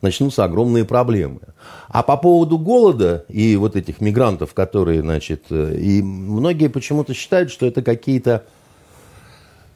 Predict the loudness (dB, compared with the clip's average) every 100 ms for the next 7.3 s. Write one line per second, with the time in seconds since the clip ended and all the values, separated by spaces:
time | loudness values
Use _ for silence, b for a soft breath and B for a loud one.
0 | _ -10 0 0 0 0 2 4 2 2
1 | -2 -4 -4 0 0 0 -2 0 2 2
2 | 0 -2 -6 -4 0 2 2 0 -2 0
3 | 2 2 2 2 0 -2 -4 -4 -4 -2
4 | -2 -2 0 0 0 -2 -2 -4 -4 -4
5 | -6 -6 -6 -4 -2 0 0 0 -2 -2
6 | -2 -2 -4 -4 -4 -4 -2 -2 -2 -4
7 | -2 -2